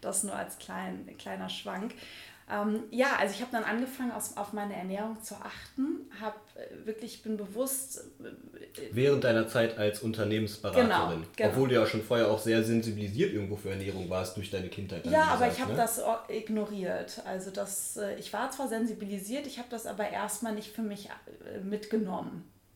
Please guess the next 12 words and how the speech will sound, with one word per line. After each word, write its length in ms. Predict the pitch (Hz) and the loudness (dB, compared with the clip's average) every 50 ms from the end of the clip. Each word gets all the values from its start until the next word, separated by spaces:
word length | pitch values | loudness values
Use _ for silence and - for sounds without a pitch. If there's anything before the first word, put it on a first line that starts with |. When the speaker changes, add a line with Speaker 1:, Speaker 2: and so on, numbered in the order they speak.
| - - | -10 -8
Speaker 2:
Okay. 180 | 113 - - 196 | -4 0 2 2
Speaker 1:
Also 300 | 208 - - 190 190 190 | 2 2 0 -2 -4 -4
das 320 | 196 202 - - - - | -4 -4 -4 -4 -4 -4
war 180 | 208 190 196 202 | -4 -2 -2 -2
jetzt 240 | 202 196 - - | -2 -2 -4 -2
nicht 220 | 233 226 214 - - | -2 -2 -2 -2 -2
so 80 | 220 | -2
ein 120 | 202 202 202 | -2 -2 -2
Thema 360 | - - 208 185 180 175 170 | -4 -4 -4 -2 -2 -4 -6
für 160 | - - 170 | -6 -8 -10
mich. 460 | 165 156 147 147 - - - - - - | -10 -10 -10 -12 -12 -14 -18 -18 -18 -14
Das, 300 | - - - - - - | -14 -12 -10 -10 -12 -12